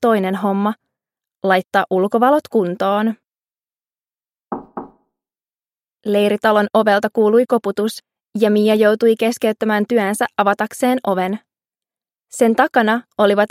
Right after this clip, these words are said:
Elina, Milla, Jemina ja Alex, jotka ryntäsivät reput selässään sisälle lämpimään. "Hei, harjatkaa kengät ulkopuolella!" Mia huusi,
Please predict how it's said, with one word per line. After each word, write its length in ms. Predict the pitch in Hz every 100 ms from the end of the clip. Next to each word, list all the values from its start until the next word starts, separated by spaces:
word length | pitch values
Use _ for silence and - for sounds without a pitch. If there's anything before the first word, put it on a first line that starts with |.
| -
Elina, 400 | 202 202 233 - _ -
Milla, 500 | 214 208 208 175 - _ _ - 196
Jemina 440 | 202 202 214 247 - 214
ja 80 | 220 -
Alex, 460 | 277 202 - - - _ _ -
jotka 260 | 208 220
ryntäsivät 580 | 220 262 240 202 208 196
reput 320 | 214 233 202 -
selässään 540 | 208 190 202 - 180
sisälle 500 | 220 208 190 214 226
lämpimään. 640 | 220 214 233 226 233 240 247 _ _ _ _ _ _ _ _ _ _ _ _ _ _ _ _ _ _ _ _ _ -
"Hei, 420 | 330 370 294 226 226 _ _
harjatkaa 500 | - 403 427 - 349 339
kengät 360 | 392 440 285 233
ulkopuolella!" 920 | - 294 226 202 208 185 190 190 196 196 _ _ _ _ _ _ _
Mia 340 | 208 196 190 196
huusi, 460 | 208 196 202 208